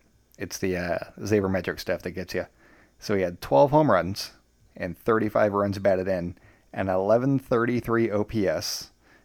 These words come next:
which is, uh, three points higher than Reggie Jackson had,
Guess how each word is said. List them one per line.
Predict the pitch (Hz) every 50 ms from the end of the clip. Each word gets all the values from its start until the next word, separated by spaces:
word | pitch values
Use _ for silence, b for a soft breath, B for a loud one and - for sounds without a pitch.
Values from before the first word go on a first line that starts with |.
| b b
which | - 104 90 -
is, | 101 98 92 90 85 85 80 - - - - _ _ _ _ _ _ _ _ _ -
uh, | 92 87 87 85 80
three | - - - - 127 135 139 135
points | - 139 127 117 -
higher | - - - 120 117 110 107 107
than | 107 104 101
Reggie | 104 104 98 98 101
Jackson | 95 101 98 95 95 - - 87 78
had, | 80 80 80 85 -